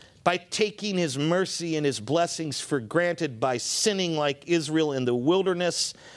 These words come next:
Let's look at that fifth sin and start to wrap it up. E, grumbling. Verse ten. Paul says, "Nor grumble as some of them did and were destroyed by the destroyer."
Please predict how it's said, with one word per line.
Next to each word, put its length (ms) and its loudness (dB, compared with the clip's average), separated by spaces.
Let's 240 2
look 220 0
at 100 -4
that 180 0
fifth 380 -2
sin 380 -2
and 120 -2
start 280 -2
to 80 -8
wrap 340 -2
it 80 0
up. 340 -2
E, 460 2
grumbling. 640 0
Verse 280 0
ten. 460 -2
Paul 160 2
says, 260 0
"Nor 200 -2
grumble 640 0
as 180 -2
some 220 -4
of 80 -4
them 180 0
did 280 0
and 140 -4
were 120 0
destroyed 520 -2
by 180 -2
the 100 -6
destroyer." 680 -2